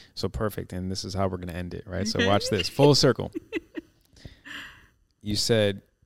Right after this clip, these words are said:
Speaker 1: you think and you believe we've always known of our superpower. It's only until trauma or debt or a certain person or place or thing happens, right? So if you can recall an age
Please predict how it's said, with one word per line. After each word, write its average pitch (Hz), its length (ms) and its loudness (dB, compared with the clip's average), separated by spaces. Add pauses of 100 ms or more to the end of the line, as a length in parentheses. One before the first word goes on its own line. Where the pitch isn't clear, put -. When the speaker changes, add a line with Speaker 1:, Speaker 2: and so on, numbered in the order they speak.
(220)
Speaker 1:
you 117 200 4
think 104 340 -4
and 101 100 -4
you 104 80 -2
believe 92 400 -4
we've 95 180 -4
always 95 380 0
known 87 260 -8
of 85 80 -8
our 90 80 -4
superpower. 90 640 -4
It's 101 140 -2
only 107 240 0
until 95 260 -4
trauma 87 540 -6
or 92 180 -4
debt 87 460 -8
or 87 240 -4
a 85 80 -6
certain 90 260 -6
person 90 320 -4
or 85 80 -8
place - 300 -6
or 87 60 -4
thing 87 220 -8
happens, 92 540 -12 (220)
right? - 120 -10 (600)
So 98 380 2 (800)
if 113 140 -6
you 127 120 2
can 131 240 0
recall 101 640 0
an 92 140 -12 (160)
age 101 600 -6